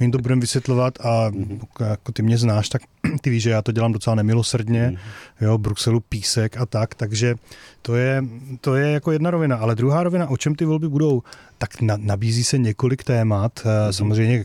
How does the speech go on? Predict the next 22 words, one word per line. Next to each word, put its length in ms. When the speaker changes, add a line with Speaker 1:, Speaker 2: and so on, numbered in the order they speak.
Speaker 1:
budou 300
je 80
hrát 240
tak 180
jako 180
bu-, 220
všichni 360
pro, 300
anebo 360
všichni 300
proti. 460
To 100
jsou 200
takové 280
dva 140
tábory. 440
Jeden 240
je 80
takový 280
ten 400
probruselský, 1080
jo, 360